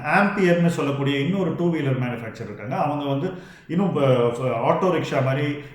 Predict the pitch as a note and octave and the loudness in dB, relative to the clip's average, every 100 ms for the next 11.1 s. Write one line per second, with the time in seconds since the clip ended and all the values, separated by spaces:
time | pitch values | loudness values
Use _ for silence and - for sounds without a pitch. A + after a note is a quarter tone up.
0 | - B2 A#2+ C#3 C3 B2+ G3+ - B2 A#2 | -6 -2 0 0 0 -2 -2 -2 -4 -4
1 | G#2 A#2+ F3 A#3 E3+ F3 B3 D#4+ D4 A3 | -8 -6 -4 -4 -2 -2 0 0 0 0
2 | G#3+ G#3 G3+ G3 E3+ D#3+ C#3+ C3+ D#3+ D#3+ | 2 0 2 2 0 0 -2 0 0 0
3 | D#3 C#3 C3 B2 A#2+ - - - - - | -2 -2 0 0 -2 -4 -6 -14 -20 -18
4 | - B2 E3 F3+ F3 D3+ B2+ B2 A#2+ A2 | -6 2 6 8 6 6 0 0 -2 -2
5 | C3 G3+ A#2 C3+ F#3+ F#3 D#3+ D3+ C#3+ D#3 | -2 -2 0 0 2 2 2 -2 -2 -2
6 | C#3 C#3+ C#3 C3 B2+ - C#3 - B2+ A#2+ | 0 -2 -2 0 -2 -2 -6 -4 -4 -4
7 | B2+ C3+ F#3 C3+ C3+ C3 B2 A2 A#2 C3+ | -4 -4 -2 0 2 0 -2 -2 -4 -2
8 | B2+ A#2+ E3+ F3 B2+ F#3+ - C#4 - G#3 | -4 -6 -4 0 2 2 0 -4 -2 0
9 | F3+ F3+ D3+ B2+ - A2+ G#2+ A#2+ D3+ - | 0 0 -2 -2 -4 -6 -6 -6 -6 -6
10 | - - - C3 F#3 - - F3+ A#3+ C4+ | -12 -20 -10 -4 -2 -2 -6 -2 -2 -2